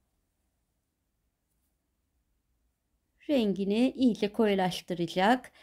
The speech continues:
Zaten nişasta da ilave edeceğim için rengi biraz açılacaktır. Beğendiyseniz lütfen beğeni tuşuna basmayı unutmayın. Bu tatlıyı şiddetle tavsiye ediyorum.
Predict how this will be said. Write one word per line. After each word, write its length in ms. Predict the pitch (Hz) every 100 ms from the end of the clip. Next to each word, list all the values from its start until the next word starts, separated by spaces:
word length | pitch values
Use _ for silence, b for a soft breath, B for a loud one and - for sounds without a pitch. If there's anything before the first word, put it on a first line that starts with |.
| b -
Zaten 600 | 214 240 262 254 247 233
nişasta 560 | 240 - 262 - 214 196
da 60 |
ilave 420 | 185 185 180 175
edeceğim 480 | 180 175 - 226 175
için 480 | 165 - 254 294 - _ _ _ _ 262
rengi 340 | 254 208 220
biraz 260 | 233 180 -
açılacaktır. 1120 | 202 - 202 196 196 190 - - 240 302 - _ _ _ _ _ _ _ _ _ _ _ _ _ _ _ _ _ _ _ _ _ _ _ _ _ _ _ _ _ _ _ _ -
Beğendiyseniz 840 | 202 196 196 233 254 269 277 285
lütfen 380 | 202 - 185 180
beğeni 240 | 185 180
tuşuna 380 | 185 - 190 180
basmayı 480 | 175 170 - 180 -
unutmayın. 520 | 240 262 294 262 233
Bu 100 | 226
tatlıyı 640 | - 220 214 196 208 262 285 B B
şiddetle 600 | - 254 240 294 285 202
tavsiye 520 | 202 180 170 - 170
ediyorum. 480 | 165 165 170 208 285